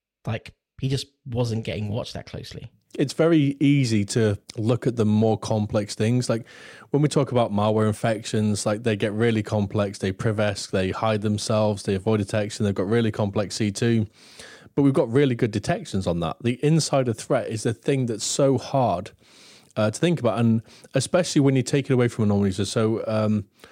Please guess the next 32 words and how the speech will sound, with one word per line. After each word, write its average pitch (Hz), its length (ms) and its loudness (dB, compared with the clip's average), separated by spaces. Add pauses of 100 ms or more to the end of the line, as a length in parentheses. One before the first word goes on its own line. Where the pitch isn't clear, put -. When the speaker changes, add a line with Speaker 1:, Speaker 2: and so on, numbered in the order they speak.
(160)
Speaker 2:
a, 139 140 4
a - 40 2
normal, 135 640 2
and 117 220 2
I 110 100 0
don't 113 280 0
want 107 220 2
to 110 80 -2
belittle 101 380 0
all 95 120 0
salespeople, 120 880 0
uh, 104 120 2
or 101 140 2
non-technical 110 640 0
groups, 131 260 2
but 120 240 0 (520)
you 135 100 0
don't, 165 240 2 (100)
they 139 140 2
don't 143 280 0
recognize, 113 600 -2
they 113 160 0
don't 139 140 0
understand 117 340 0
your 101 100 0
systems, 123 460 -2
they 117 120 2
don't 120 180 0
understand 110 360 0
how 107 140 -2
data 95 340 -4
flows. 87 480 -4